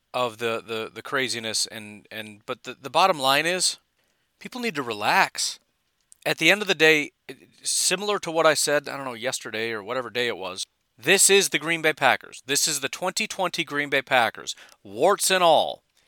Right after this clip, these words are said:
If you wanna be upset about the bad things, fine, but at least be honest enough to be happy or optimistic about the good things. It's not all or nothing. Just like it's not all positive, and some people are over the top positive and everything's great and fine and fuzzy. That's not true.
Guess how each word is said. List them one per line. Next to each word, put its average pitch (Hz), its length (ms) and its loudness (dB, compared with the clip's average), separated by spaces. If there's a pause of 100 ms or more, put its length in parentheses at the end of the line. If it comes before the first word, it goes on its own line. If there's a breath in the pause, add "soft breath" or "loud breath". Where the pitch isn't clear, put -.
If 127 160 -6
you 175 100 0
wanna 196 200 4
be 185 120 0
upset 170 320 4
about 156 220 2
the 143 60 -12
bad 147 260 6
things, 139 220 -4
fine, 139 500 4 (220 soft breath)
but 151 100 2
at 156 60 0
least 180 220 0
be 196 180 -2
honest 165 360 4
enough 135 280 -2
to 135 100 -14
be 139 320 -6 (180)
happy 160 520 4
or 127 180 0
optimistic 143 540 0
about 123 240 -2
the 131 80 -10
good 123 180 -6
things. - 420 -10 (260)
It's 156 200 2
not 156 340 8
all 165 240 6
or 160 80 0
nothing. 147 380 0 (260)
Just - 200 0
like 233 120 10
it's 226 140 2
not 214 240 6
all 220 140 6
positive, 202 560 4
and - 80 -10
some 131 160 -8
people 151 240 -6
are 156 100 0
over 160 240 0
the 156 60 -6
top 160 240 4
positive 160 440 2
and 131 80 -6
everything's 151 380 -6
great 139 320 -2
and 139 80 -18
fine 147 240 -2
and 139 100 -12
fuzzy. 120 300 0
That's 147 220 -4
not 196 120 0
true. - 360 -10